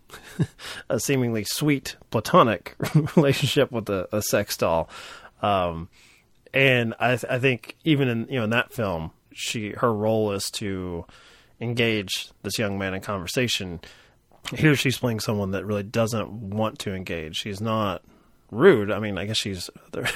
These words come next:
<laughs> the meet cute, if you wanna call it that, even though this is also a film about, like, friendship more than, than romance, you know, is that she twice almost runs over the character of <laughs> Finn through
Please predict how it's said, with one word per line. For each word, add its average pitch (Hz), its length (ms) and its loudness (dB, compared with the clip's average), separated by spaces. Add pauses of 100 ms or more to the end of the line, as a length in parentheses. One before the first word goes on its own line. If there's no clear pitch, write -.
(180)
<laughs> - 220 -18
the 104 180 -2
meet 127 320 2
cute, 123 580 -2
if 110 160 -10
you 104 60 -4
wanna 98 120 -4
call 98 220 0
it 85 80 -4
that, 90 200 -2
even 107 120 -4
though 98 120 -2
this 104 180 -2
is 95 100 -6
also 98 320 -2
a 87 60 -2
film 95 260 -4
about, 87 420 -2 (540)
like, 82 180 -2
friendship 127 640 2
more 98 160 -2
than, 92 300 -4
than 98 200 -4
romance, 92 540 -4 (420)
you 92 60 -4
know, 82 260 0
is 104 120 -4
that 107 160 -4
she - 160 -2
twice 123 440 4
almost 104 320 -2
runs 104 220 0
over 101 400 2 (200)
the - 100 -6
character 95 380 -2
of 85 60 -4
<laughs> - 400 -4
Finn 98 460 0
through 95 400 -4